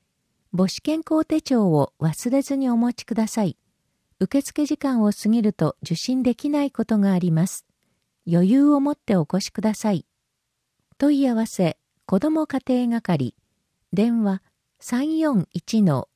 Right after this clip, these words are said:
一一四八。ファックス、三四一の一一四五。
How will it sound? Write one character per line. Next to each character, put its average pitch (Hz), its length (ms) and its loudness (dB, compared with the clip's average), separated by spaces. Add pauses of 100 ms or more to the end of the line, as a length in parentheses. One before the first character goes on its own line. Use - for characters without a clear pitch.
(140)
一 302 340 0
一 190 240 -2
四 185 220 4
八。 185 440 -4 (520)
フ - 120 -8
ァ - 20 -2
ッ - 20 -6
ク - 100 -20
ス、 - 240 -4 (380)
三 302 400 -2
四 262 320 0
一 220 280 -2
の 151 280 2 (200)
一 294 360 -2
一 190 240 -2
四 180 260 4
五。 151 380 0